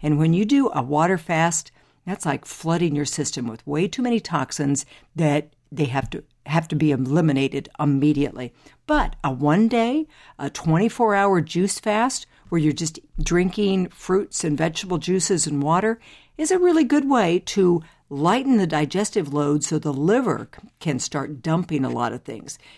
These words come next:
It's really, uh, needs to be done when you're kind of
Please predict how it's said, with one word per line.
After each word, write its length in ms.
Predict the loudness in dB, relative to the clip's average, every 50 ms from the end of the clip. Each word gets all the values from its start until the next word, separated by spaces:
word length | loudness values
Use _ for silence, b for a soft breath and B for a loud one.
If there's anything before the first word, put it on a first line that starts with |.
| B B -2
It's 240 | -2 -2 -2 -4
really, 500 | -8 -6 0 2 2 4 4 2 2 0
uh, 220 | -2 -4 -4 -4 -6 -10 _ _ _ _ _ _ _ _ _ _ -12 -12 _ -2
needs 220 | 0 0 0 0
to 100 | -2 0
be 120 | 0 0 2
done 300 | 2 2 2 4 2 0 -2 -4 -2
when 400 | 0 0 2 4 2 2 0 -2 B B B B B B
you're 240 | _ 0 2 2 0
kind 320 | -2 -2 2 4 4 4 4
of 120 | 2